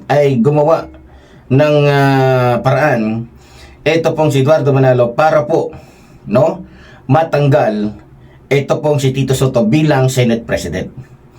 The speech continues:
Dahil alam po ni Sara Duterte na kapag si Tito So-, at Tito Soto pa rin ang Senate President, matutuloy at matutuloy na ang impeachment trial laban po sa kanya. So, ngayon,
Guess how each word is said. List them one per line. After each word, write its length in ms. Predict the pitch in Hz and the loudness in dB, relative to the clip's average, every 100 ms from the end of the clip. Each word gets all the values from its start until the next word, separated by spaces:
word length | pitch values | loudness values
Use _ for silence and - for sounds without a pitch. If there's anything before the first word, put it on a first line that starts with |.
| - - - - | -20 -20 -20 -8
Dahil 320 | 131 190 180 | -2 0 2
alam 220 | 160 165 | 2 0
po 80 | 233 | 0
ni 80 | 220 | 0
Sara 240 | 202 185 | 0 0
Duterte 400 | 151 147 147 - | 0 0 0 0
na 80 | 135 | 0
kapag 260 | 127 139 143 | 0 -2 -4
si 140 | 135 | -2
Tito 240 | 202 220 | -2 -2
So-, 180 | - - | -2 -4
at 240 | - 143 - | -4 -4 -4
Tito 240 | 170 202 - | -4 -2 -2
Soto 240 | 170 151 | -2 -2
pa 140 | 139 139 | -2 -2
rin 80 | 110 | -2
ang 80 | 113 | -2
Senate 240 | 151 147 - | -2 -2 -4
President, 460 | 107 104 95 - - - - - - - | -6 -6 -6 -8 -10 -20 -20 -20 -10 -4
matutuloy 560 | 135 196 208 190 175 | -2 0 0 0 2
at 80 | 160 | 0
matutuloy 560 | - 135 139 135 123 120 | -2 -2 0 0 0 2
na 320 | 110 - - - - - - - | -2 -4 -14 -20 -20 -20 -12 -4
ang 180 | 143 147 | -4 0
impeachment 720 | 139 - 123 - 110 92 73 - - - - - - - - - - - - | 0 0 -2 -4 -4 -4 -6 -14 -20 -20 -20 -20 -20 -20 -20 -20 -20 -10 -4
trial 560 | 139 113 98 82 - - - | -2 0 -2 -4 -8 -16 -6
laban 380 | 113 131 131 - | -2 0 0 0
po 160 | 117 | -2
sa 160 | 113 - | -4 -6
kanya. 320 | 73 76 69 - - - - - - - | -8 -8 -8 -12 -20 -20 -20 -20 -20 -18
So, 160 | - 240 | -6 -2
ngayon, 560 | 254 190 151 147 185 | 2 2 2 0 -8